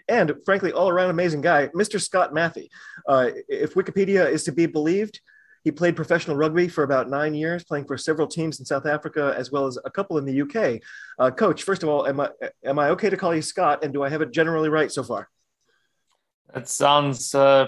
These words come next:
Speaker 2: pretty perfect, to be honest. Uh, yeah.
Speaker 1: Well, that, that, that's awesome. So welcome, welcome to the Scrum of the Earth. Uh, if I may, I just wanted to ask a couple more things about your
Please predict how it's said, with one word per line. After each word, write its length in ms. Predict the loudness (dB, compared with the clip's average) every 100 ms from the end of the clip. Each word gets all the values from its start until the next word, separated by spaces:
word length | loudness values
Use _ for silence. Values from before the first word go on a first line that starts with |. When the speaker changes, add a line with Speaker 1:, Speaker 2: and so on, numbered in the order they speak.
| 0
Speaker 2:
pretty 200 | -6 -4
perfect, 480 | 0 0 0 -6 -6
to 80 |
be 80 | 0
honest. 400 | 2 2 -2 -2
Uh, 300 | 2 2 -2 -12 _ _ -20 -20 _
yeah. 260 | -6 -6 -6 -12 _ _ _ _ _ _ _ _ _ _ _ _ _ _ 0
Speaker 1:
Well, 140 | 4
that, 180 | 4 4
that, 200 | 2 2
that's 160 | 0 2
awesome. 280 | 2 0 -2
So 280 | -2 -2 -6 _ 2
welcome, 400 | 4 4 2 4
welcome 340 | 4 4 -2
to 80 | -6
the 80 | -10
Scrum 300 | -4 -2 0
of 80 |
the 140 | 0 0
Earth. 280 | 0 -4 -16 -20 -20 -8 4
Uh, 220 | 4 4 -2 -10
if 200 | -6 -2
I 80 | 0
may, 200 | 2 2
I 80 | 2
just 120 | 0
wanted 200 | -4 0
to 100 | 0
ask 240 | 0 -4 -8
a 80 | -8
couple 180 | -6 -4
more 160 | -4
things 220 | -2 -4
about 160 | -2 -2
your 240 | 0 -2